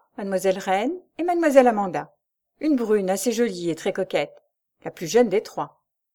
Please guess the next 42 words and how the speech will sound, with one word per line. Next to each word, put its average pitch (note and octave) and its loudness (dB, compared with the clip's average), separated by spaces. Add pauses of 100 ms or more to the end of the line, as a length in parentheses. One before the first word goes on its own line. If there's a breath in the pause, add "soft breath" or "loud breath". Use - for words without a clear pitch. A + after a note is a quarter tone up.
(540)
Est-ce - -6
celle C4+ 4
qui G3 -6
a F3+ 0
un F3 -4
signe B3 0
au E3+ -4
bas F#3 4
de F#3 -2
la G3 2
joue, B3 -6 (180)
du G3+ -10
côté G3+ 2
droit ? » « B3+ -2 (720)
Précisément. » « C4 2 (800)
Et B3 0
dans B3 6
la A#3 4
journée, G3+ -2
s'absentent-elles G3+ 0
quelquefois ? » « - 0 (1700)
Elles G#3+ -2
ont A3+ -2
une G#3+ -4
heure D4+ 0
pour D#4 -6
déjeuner G#3 0
et G3 -2
vont F#3+ -4
l'une G#3+ -2
après G3+ -2
l'autre, F#3+ 0 (320)
à - -14
partir G3 -4
de G3 -2
onze F#3+ -2
heures, F3+ 4
au C#4+ 0
petit A3 -4
restaurant G#3 -2
à E3 -4
côté. » E3+ -8